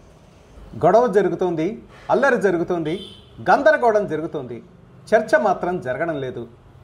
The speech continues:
నలుగురు లోక్సభ సభ్యులు సెషన్ అయ్యేంత వరకు సస్పెండ్ చేశారు.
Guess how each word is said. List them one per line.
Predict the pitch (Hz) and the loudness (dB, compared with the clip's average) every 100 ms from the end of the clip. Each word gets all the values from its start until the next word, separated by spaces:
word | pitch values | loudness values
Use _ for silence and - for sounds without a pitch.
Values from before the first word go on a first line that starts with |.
| - | -4
నలుగురు | 175 269 269 254 | 2 4 4 2
లోక్సభ | 214 269 311 269 226 | 4 2 2 0 0
సభ్యులు | 226 220 190 214 254 | 2 2 2 0 0
సెషన్ | - 226 285 | 0 0 0
అయ్యేంత | - 160 262 233 | 0 0 -2 0
వరకు | 202 190 208 | 0 0 -4
సస్పెండ్ | 220 233 226 196 160 | -4 -6 -4 -4 -2
చేశారు. | 151 151 139 | -2 -2 -4